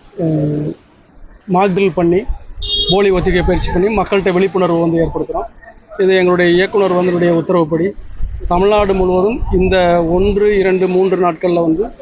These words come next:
தமிழ்நாடு முழுவதும் எல்லா நிலையங்கள்லையுமே இது மாதிரி எங்கெங்கெல்லாம் நீர்நிலைகள் இருக்குதோ, ஏன்னா தொடர்ந்து தமிழ்நாடு முழுவதும் இது மாதிரி நீர்நிலைகள்ல இறப்புங்கிறது ஒவ்வொரு வருடமும்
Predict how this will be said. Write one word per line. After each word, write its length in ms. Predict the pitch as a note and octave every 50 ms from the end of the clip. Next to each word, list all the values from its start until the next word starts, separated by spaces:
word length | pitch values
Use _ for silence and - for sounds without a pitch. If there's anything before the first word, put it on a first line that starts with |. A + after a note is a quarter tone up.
| - - - -
தமிழ்நாடு 340 | - E3+ F3 F#3+ G3+ G3+ G3
முழுவதும் 260 | G3 G3 G#3 G3 F3
எல்லா 220 | F3 F#3+ G#3 A#3 A3
நிலையங்கள்லையுமே 800 | G#3 G3+ G#3 G#3 G#3 G3+ F#3+ F#3+ F#3 F3+ F3+ F#3 G3 A3+ A#3
இது 140 | G#3 F3+ F#3
மாதிரி 280 | F#3 F#3 F#3+ G3 F#3 F3+
எங்கெங்கெல்லாம் 500 | F#3 F#3 G3 G3+ G3 G3+ G#3 A3 A3 G#3
நீர்நிலைகள் 440 | F#3 F#3+ G3 G3+ G3 F#3+ F3+ F3 E3+
இருக்குதோ, 320 | E3+ E3+ E3 - - -
ஏன்னா 200 | - G3 G3+ A3 A3+
தொடர்ந்து 380 | - F#3 F#3+ G3+ - G#3+ - -
தமிழ்நாடு 380 | G3 F#3 F#3+ F#3 F#3 F#3+ F#3
முழுவதும் 400 | E3+ F3+ F3+ F3+ F3+ F3+ G3+ - - - - - - - - - - - -
இது 100 | F#3+ F#3+
மாதிரி 180 | G3+ G#3 F3+
நீர்நிலைகள்ல 580 | F#3 G#3 A#3 A#3+ A3+ A3 G#3+ G3 G3 G3 G3+ G3 F3+
இறப்புங்கிறது 640 | F3+ F#3+ F#3+ F3+ G3 F#3 F#3 F3+ F#3 F3 G3 G#3+ G#3
ஒவ்வொரு 340 | F3+ F3 E3+ F#3+ G3 G3
வருடமும் 400 | F#3 F#3+ F#3+ F#3+ G3 G3+ G#3+ F#3+